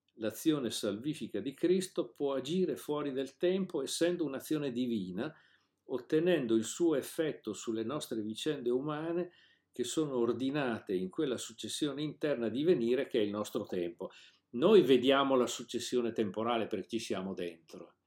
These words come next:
L'azione di Dio è come se cogliesse in un unico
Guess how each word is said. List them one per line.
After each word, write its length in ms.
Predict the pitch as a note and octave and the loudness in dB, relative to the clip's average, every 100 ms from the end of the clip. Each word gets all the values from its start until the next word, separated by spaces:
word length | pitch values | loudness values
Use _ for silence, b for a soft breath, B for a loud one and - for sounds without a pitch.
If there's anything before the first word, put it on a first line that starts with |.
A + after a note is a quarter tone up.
| _ _ _ b b b b _ _ _ - | _ _ _ b b b b _ _ _ -8
L'azione 480 | G#2+ - E3+ D#3+ | -6 8 8 10
di 140 | D3 D#3+ | 4 2
Dio 440 | D#3 D#3+ F#3+ E3+ | 4 6 6 6
è 200 | - A#2 | -2 -6
come 420 | - D3+ C#3+ A2 | -2 -2 0 -2
se 340 | - - G#2 _ _ _ _ _ _ _ | -2 -6 -6 _ _ _ _ _ _ _
cogliesse 1120 | - C#3+ D#3+ D#3 E3+ E3+ - - E3+ D#3+ - _ - | 0 4 4 8 8 8 4 4 4 2 -6 _ -12
in 180 | C#3 B2 | -6 -4
un 180 | C3 C#3+ | -2 4
unico 720 | F3 D3+ A#2 - A2 G2+ | 6 6 0 0 0 0